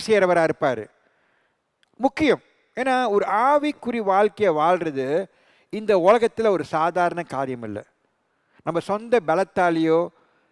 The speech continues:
நம்ம சொந்த முயற்சியிலையோ, வைராக்கியத்துல செய்யற ஒரு காரியம் இல்ல. அதான் அப்பா என்ன பண்றாரு, முதலாக நம்மளுக்கு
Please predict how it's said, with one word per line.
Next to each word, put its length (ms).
நம்ம 640
சொந்த 520
முயற்சியிலையோ, 840
வைராக்கியத்துல 840
செய்யற 200
ஒரு 160
காரியம் 400
இல்ல. 220
அதான் 220
அப்பா 400
என்ன 200
பண்றாரு, 400
முதலாக 580
நம்மளுக்கு 580